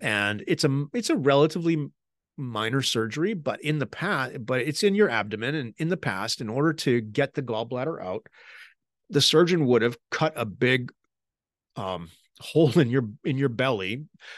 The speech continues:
right? A big inc-, incision in your belly, open up your belly, and then reach, reach in and cut the gallbladder out. Recovery from gallbladder surgery used to be a week. With the invention of,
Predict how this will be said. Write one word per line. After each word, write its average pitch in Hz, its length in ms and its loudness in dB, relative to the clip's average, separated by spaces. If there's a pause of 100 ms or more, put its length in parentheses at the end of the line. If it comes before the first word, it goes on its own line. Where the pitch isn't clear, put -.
(200)
right? 98 240 0 (100)
A 120 80 -2
big 139 320 2
inc-, 147 320 -6
incision 135 600 2
in 135 80 0
your 135 100 4
belly, 98 540 -2
open 196 260 2
up 160 160 -2
your 160 100 0
belly, 92 460 -6 (260)
and 127 160 0
then 117 140 2
reach, 143 340 4
reach 175 300 0
in 113 160 0
and 98 160 -8
cut 139 180 -2
the - 80 -8
gallbladder 101 640 -2
out. 95 220 -10 (2750)
Recovery 151 640 4
from 117 260 -2
gallbladder 107 520 -2
surgery 101 420 -6
used 190 320 4
to 117 80 2
be 90 380 -4 (520)
a 107 100 0
week. 120 500 0 (1700)
With 151 180 4
the 151 120 4
invention 180 420 2
of, 113 220 2